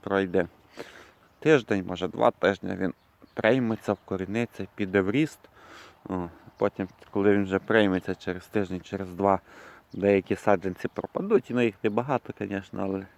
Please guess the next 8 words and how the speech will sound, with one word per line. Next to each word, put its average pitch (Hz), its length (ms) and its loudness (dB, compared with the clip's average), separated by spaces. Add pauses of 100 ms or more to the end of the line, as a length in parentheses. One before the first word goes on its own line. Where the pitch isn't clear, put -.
деякі 120 640 -4
все-таки - 440 -10
пропадуть. - 720 -6 (640)
О, 110 180 4
понасаджується, 143 880 -2
де 139 160 2
пропали, 127 540 -2
щоб - 180 -12